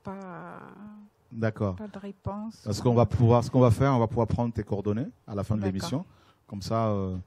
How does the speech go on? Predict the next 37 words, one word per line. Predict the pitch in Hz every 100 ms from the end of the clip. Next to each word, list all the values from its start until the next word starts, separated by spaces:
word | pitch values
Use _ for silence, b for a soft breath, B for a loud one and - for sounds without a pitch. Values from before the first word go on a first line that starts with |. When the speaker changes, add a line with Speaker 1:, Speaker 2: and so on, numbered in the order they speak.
| _ _ _
Speaker 2:
on | 113
va | 101 107 107 104 -
les | 110
communiquer | 107 107 101
aux | 110
frères | - 110
et | 104
sœurs | - 107
de |
la | 98
Nouvelle-Calédonie. | 95 101 98 92 92 92 92 _ _ _ 208
Speaker 1:
D'accord. | 208 - - -
Speaker 2:
Voilà. | - 104 98 - _ - 254
Speaker 1:
Euh, | 208 196
ils | 185
sont | - 202
nombreux ? | 190 190 185 311 _ -
Speaker 2:
Ah, | 127
ils | 110
sont | 107
nombreux. | 117 120 107 92 _ _ _ _ _ _ _ -
Ah | 113
ouais. | 101 -
Ils | -
Speaker 1:
D'accord. | 156 110
Speaker 2:
sont | 110
nombreux | 110 104 117 123
qui, | 120 117 113
d'ailleurs, | 107 120 113 b b b _
qui, | 123 113
euh, | 107 101 101 95 b b -
nous | 113 113 113 113 113 107
envoient | 107 98 110 117 110
souvent | - 110
des | 110 107
messages | 95 113 110 - -
d'encouragement. | 104 - 101 95 101